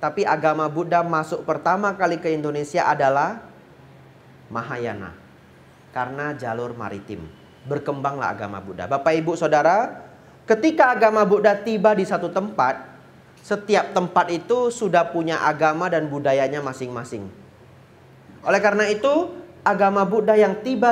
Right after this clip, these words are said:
di tempat tersebut mulai berubah bentuk. Saya beri contoh. Agama Buddha tiba di Tiongkok. Di Tiongkok itu sudah ada dua ajaran besar,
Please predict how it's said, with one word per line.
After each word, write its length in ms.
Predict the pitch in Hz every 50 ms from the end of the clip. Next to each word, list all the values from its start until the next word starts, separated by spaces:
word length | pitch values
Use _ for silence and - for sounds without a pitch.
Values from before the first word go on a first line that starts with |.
| 233
di 80 | 196 -
tempat 400 | - 175 165 170 170 - - 160
tersebut 480 | 151 - 175 156 156 196 220 226 - - - - - - - - - 151
mulai 480 | 160 170 175 175 175 175 175 175 175 143 123 120 131 131 - - -
berubah 380 | 135 147 147 151 139 147 147 143
bentuk. 420 | - 143 143 143 135 131 113 - - - - - - - - - - - - - - - -
Saya 160 | - 131 135
beri 240 | 143 147 147 147 165
contoh. 460 | 151 147 147 143 113 92 87 - - - - - - - - - - - -
Agama 320 | 156 156 165 185 180 202 196 175
Buddha 240 | 185 165 170 170 165
tiba 320 | - 185 180 156 175 180
di 160 | 175 160 156
Tiongkok. 640 | 160 160 151 139 139 - - 170 202 - - - - - - - - - - - - - -
Di 240 | 127 143 165 165
Tiongkok 400 | - 180 175 175 180 180 196 180
itu 160 | 165 - 214 214
sudah 400 | 214 - 180 151 160 131 147 151
ada 80 | 156
dua 400 | 151 139 156 156 165 165 170 107 139 143
ajaran 320 | 123 135 131 131 131 131
besar, 400 | 120 117 - 135 117 104 98 107